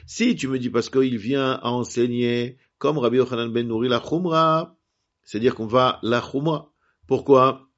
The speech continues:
Parce qu'on va selon la rigueur. Qu'est-ce qu'il avait dit Rabbi Yochanan ben Nouri ? Il nous a dit comme quoi, lorsqu'on a des objets qui sont hefker, qui n'appartiennent à personne, à l'entrée de Shabbat, alors ils sont konim jvita, ils ont une jvita. Donc là aussi, cette eau, elle appartenait à personne à l'entrée de Shabbat, tu vas dire la même chose, et on va la Khumra.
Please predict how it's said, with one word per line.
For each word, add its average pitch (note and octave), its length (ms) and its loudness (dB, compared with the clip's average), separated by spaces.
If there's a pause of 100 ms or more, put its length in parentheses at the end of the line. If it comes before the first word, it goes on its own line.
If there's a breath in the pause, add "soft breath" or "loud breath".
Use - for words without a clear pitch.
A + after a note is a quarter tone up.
(200)
Parce C#3 140 -4
qu'on G#3 120 0
va G#3 100 6
selon F#3+ 240 2
la F#3+ 100 4
rigueur. F#3 380 6
Qu'est-ce D#3 180 -10
qu'il G#3 80 4
avait G3 120 6
dit G3 60 6
Rabbi F#3 180 6
Yochanan F3 200 0
ben E3+ 80 -2
Nouri ? E3 200 2
Il E3+ 40 0
nous D#3+ 60 0
a D#3+ 40 0
dit D#3+ 120 0
comme D#3 140 -4
quoi, D#3+ 360 2
lorsqu'on D#3 300 0
a D3+ 100 0
des D3 140 0
objets C#3+ 260 -2
qui B2 120 -10
sont - 280 -8
hefker, C3 300 -2
qui B2+ 80 -6
n'appartiennent A2 340 -4
à E3+ 100 -4
personne, G3 520 2 (260 soft breath)
à B2 120 2
l'entrée E3 340 2
de D3 100 2
Shabbat, C#3+ 480 2 (220 soft breath)
alors E3+ 760 4 (200)
ils C#3 140 -2
sont E3 380 2
konim D#3 340 2
jvita, C3+ 380 -2
ils F#2 100 -8
ont C3 80 -2
une C#3 60 -4
jvita. A#2 360 -8
Donc F2+ 180 -8
là D3 100 6
aussi, E3 320 2
cette G#2 240 -2
eau, D#3 240 6
elle C3 60 4
appartenait A#2+ 380 -2
à A#2+ 40 -2
personne B2 240 -4
à B2 40 -2
l'entrée B2 160 -6
de - 40 -10
Shabbat, F3 300 0
tu - 80 -6
vas C#3+ 80 -2
dire D3 100 0
la D3 60 -2
même D3 100 -8
chose, F3+ 240 -2
et - 20 -2
on A2 80 -4
va A2 100 0
la A2+ 100 0
Khumra. D#3+ 400 -4